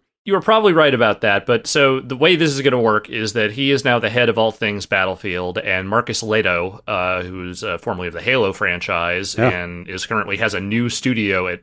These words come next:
Speaker 1: at E A, will, uh, be wor-, working on efforts to bring world building and narrative into Battlefield.
Speaker 2: Hmm.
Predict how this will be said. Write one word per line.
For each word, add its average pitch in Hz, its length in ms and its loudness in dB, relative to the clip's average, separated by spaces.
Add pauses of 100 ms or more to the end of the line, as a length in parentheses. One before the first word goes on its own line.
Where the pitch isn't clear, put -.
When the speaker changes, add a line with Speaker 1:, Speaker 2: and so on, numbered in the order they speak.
Speaker 1:
at 92 240 -2 (100)
E 95 180 -4
A, 85 240 0
will, 92 360 -6
uh, 87 320 -2
be 95 160 -6
wor-, 104 420 0
working 107 320 -4
on 95 320 -4 (1040)
efforts 226 440 4
to 175 160 -2
bring 151 440 2
world 202 400 6
building 185 400 2
and 165 160 0
narrative 117 640 6
into 107 320 -2
Battlefield. 95 760 0
Speaker 2:
Hmm. 131 420 4